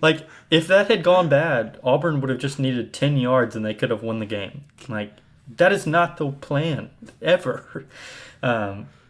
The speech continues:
but yeah, it was a, it was an ugly game for special teams. Ironically, special teams is what won it for us with, um,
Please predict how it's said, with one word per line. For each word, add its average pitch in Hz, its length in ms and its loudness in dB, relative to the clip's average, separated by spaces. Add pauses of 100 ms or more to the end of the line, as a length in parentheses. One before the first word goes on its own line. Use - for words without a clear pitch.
but 127 160 2
yeah, 110 220 -4
it 131 120 0
was 135 220 0
a, 104 300 -2 (200)
it 165 80 2
was 147 100 4
an 131 120 0
ugly 143 400 0
game 117 260 -6
for 117 120 -10
special 117 340 -4
teams. 117 460 -10 (360)
Ironically, 120 500 0
special 120 280 -6
teams 117 280 -8
is 110 120 -10
what 113 340 -2 (420)
won 120 320 -2
it 127 120 -6
for 107 280 -2
us - 160 -6
with, 110 220 -10 (420)
um, 104 460 -6